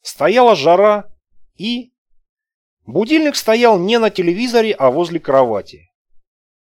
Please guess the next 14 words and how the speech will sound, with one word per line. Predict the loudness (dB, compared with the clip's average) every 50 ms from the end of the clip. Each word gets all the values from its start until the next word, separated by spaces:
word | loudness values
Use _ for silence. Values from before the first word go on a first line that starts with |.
| _ _
«И | _ -16 -12 -8
еще | -8 -6 -6 -6 -6
комар», | -2 -2 -2 0 0 0 -2 -2 -4 -10 -20 _ _ _
спохватился | -20 -18 -16 -16 -14 -10 -10 -10 -8 -8 -8 -8 -4 -2 -2
Олег. | -2 -2 -4 -10 -16 _ _ _ _ _ _ _ _ -20 -20 -20 _ _ _ _ _
«Поискать | -10 -10 -8 -8 -8 -4 -2 -2 -2 -2
его | -2 -2 0
ради | -2 -2 -4 -8
хохмы. | -10 -8 -8 -8 -8 -8 -14 -18 -18 _ _ _ _ _ _ -20 -20 -20 _ _ _ _
Ведь | -18 -18 -18 _
правда | -4 0 2 4 4 4 2 0 -6
же, | -8 -8 -12
где-то | -14 -14 -14 -8 -6 -4
летал. | -4 -4 -4 -2 0 2 2 2 0 -4 _